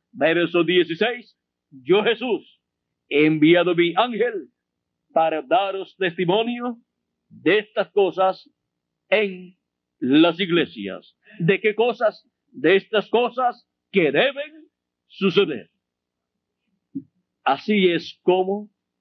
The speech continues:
la iglesia del Señor Jesucristo en el día postrero escucha la trompeta final. Esa gran voz de trompeta con la cual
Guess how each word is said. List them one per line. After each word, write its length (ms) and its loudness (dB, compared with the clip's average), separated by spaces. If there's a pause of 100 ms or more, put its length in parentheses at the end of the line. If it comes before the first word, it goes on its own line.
(1200)
la 200 4
iglesia 600 2
del 280 0
Señor 400 0
Jesucristo 880 -2 (920)
en 240 2
el 180 2
día 260 4
postrero 680 0 (960)
escucha 960 2 (800)
la 320 2
trompeta 640 0
final. 380 -2 (1080)
Esa 400 4
gran 580 0
voz 160 4
de 100 0
trompeta 720 0
con 160 0
la 160 2
cual 440 2